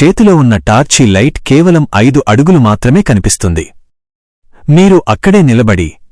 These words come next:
"నాకు వంద కిలోమీటర్ల రోడ్డు మొత్తం కనిపిస్తేనే నేను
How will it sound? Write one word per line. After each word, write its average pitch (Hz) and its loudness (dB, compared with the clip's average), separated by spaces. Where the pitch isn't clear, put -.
"నాకు 147 0
వంద 107 0
కిలోమీటర్ల 135 0
రోడ్డు 123 0
మొత్తం 139 -2
కనిపిస్తేనే 113 0
నేను 151 2